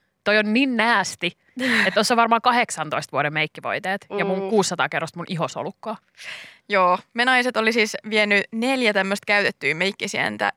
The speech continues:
Speaker 2: hygienialaboratorioon testattavaksi. Ja nämä meikkisienet on siis niitä, millä jotkut levittää kasvoille esimerkiksi meikkivoiteen. Ö, tämmöset pisaramalliset sienet on ollut käytössä, ö, noin kuukauden ajan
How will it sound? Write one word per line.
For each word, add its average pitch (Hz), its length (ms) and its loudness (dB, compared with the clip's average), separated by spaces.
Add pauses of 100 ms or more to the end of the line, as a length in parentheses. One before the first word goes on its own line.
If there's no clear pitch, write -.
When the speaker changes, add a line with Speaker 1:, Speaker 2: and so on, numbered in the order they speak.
(120)
Speaker 2:
hygienialaboratorioon 190 1300 -2
testattavaksi. 269 760 -6 (460)
Ja 208 320 4
nämä 208 160 2
meikkisienet 202 520 -4
on 190 120 -2
siis 240 200 -6
niitä, 247 240 -4
millä 208 420 -2
jotkut 190 380 -10 (100)
levittää 185 520 -4
kasvoille 233 520 -4
esimerkiksi 269 480 -10
meikkivoiteen. - 640 -8 (260)
Ö, 202 880 0 (120)
tämmöset 214 420 0 (120)
pisaramalliset 220 840 2
sienet 208 360 0 (120)
on 202 300 0
ollut 180 300 -4
käytössä, 202 560 0 (180)
ö, - 40 -2 (180)
noin 185 340 -4
kuukauden 269 540 -2
ajan 214 300 2